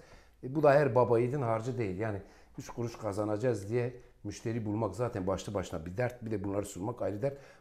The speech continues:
Bu da Zümrüttepe. Burada da arsalar dört yüz metre kare, yirmi kırk imarlıdır. Dört yüz metre, yüz yirmi metre inşaat alanı var değil mi? Dört, yüz altmış metre. Yüz altmış metre inşaat alanı var. Dört kere dört. Yani dört yüz metre'nin yüzde yirmisi tabana, yüzde yirmisi de üst kata.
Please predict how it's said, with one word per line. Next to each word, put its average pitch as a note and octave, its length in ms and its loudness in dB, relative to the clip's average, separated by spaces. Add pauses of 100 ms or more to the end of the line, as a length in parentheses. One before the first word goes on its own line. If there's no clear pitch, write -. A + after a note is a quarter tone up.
Bu G#3+ 60 2
da A3+ 80 10
Zümrüttepe. E3 600 4
Burada F#3 240 10
da D#3 100 8
arsalar F3+ 520 10 (240)
dört G3+ 200 10
yüz C#3 120 -4
metre C3 320 2
kare, F3+ 360 8 (200)
yirmi F3+ 340 4
kırk F3+ 260 4
imarlıdır. C3+ 580 6
Dört F3+ 220 8
yüz A#2+ 120 -4
metre, C3 240 2
yüz D#3+ 260 0
yirmi D#3 200 4
metre D3 480 2 (220)
inşaat D#3 420 2
alanı B2 260 4
var A#2 180 4
değil A3 120 4
mi? C#3 160 2 (280)
Dört, C3+ 200 2
yüz D#3+ 140 0
altmış D3 300 2
metre. F2 260 -6 (360)
Yüz E3+ 160 4
altmış E3+ 300 4
metre D#3 200 0
inşaat D#3+ 340 4
alanı A#2 240 2
var. E3+ 160 6
Dört D#3 180 4
kere A#2 240 0
dört. F#3+ 200 8 (360)
Yani D#3+ 380 6 (340)
dört F3 180 8
yüz D3 120 -2
metre'nin D#3+ 360 4
yüzde C#3 300 2
yirmisi C3+ 720 2
tabana, E3 340 6
yüzde C3 300 2
yirmisi B2 440 2
de G#2 100 0
üst - 220 -6
kata. F3 340 2